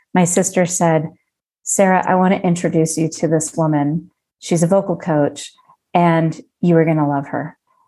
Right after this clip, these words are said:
And, um, as, as she would say, it, everything happens for a reason. That's what I say. It's part of our, our life lesson.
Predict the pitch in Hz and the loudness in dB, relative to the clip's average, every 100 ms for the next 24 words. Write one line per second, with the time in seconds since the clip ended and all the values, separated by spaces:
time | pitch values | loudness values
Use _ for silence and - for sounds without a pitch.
0 | _ _ _ - 180 165 165 165 160 - | _ _ _ -4 0 2 2 2 0 -6
1 | - 170 165 160 165 - _ _ _ _ | -4 0 2 0 -2 -6 _ _ _ _
2 | _ - 196 202 - - - - _ 202 | _ -2 2 2 0 -6 -10 -14 _ -2
3 | 208 208 254 233 247 - 185 165 170 190 | 0 0 2 2 0 2 4 4 4 2
4 | - _ - 196 - - _ _ _ _ | -6 _ 0 0 0 -8 _ _ _ _
5 | 214 208 247 233 202 196 190 - 180 170 | 0 2 2 2 2 0 -2 -2 0 0
6 | 160 170 185 190 175 175 156 185 190 185 | -2 -2 0 0 0 -2 0 0 -2 -2
7 | 190 185 180 165 - - 170 170 160 147 | -2 0 0 0 -4 -4 -2 0 0 0
8 | 143 - 151 151 156 - 175 190 208 214 | 0 -2 -4 -2 -4 -2 2 2 2 0
9 | 185 175 175 170 165 | 0 0 0 0 -2